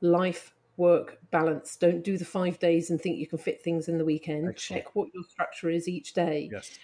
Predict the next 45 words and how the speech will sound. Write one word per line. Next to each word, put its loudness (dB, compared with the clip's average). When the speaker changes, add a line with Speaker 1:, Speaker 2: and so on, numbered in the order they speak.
Speaker 1:
And 4
Speaker 2:
yes. 2
Speaker 1:
if -16
you -6
can -4
go 4
to -2
bed 2
and 0
say, 2
"I 2
was 2
there 4
or 4
thereabouts," 0
or 6
if -2
you 0
need 2
to -10
trash -6
the -4
day 0
because -4
it's -6
all 0
going 2
a -2
bit 0
wrong, 0
then -2
feel -2
that -4
you've -4
got 0
the -6
right 0
to -10
do 0
that. -4
But 0
you 0
are 2
in 0
charge -2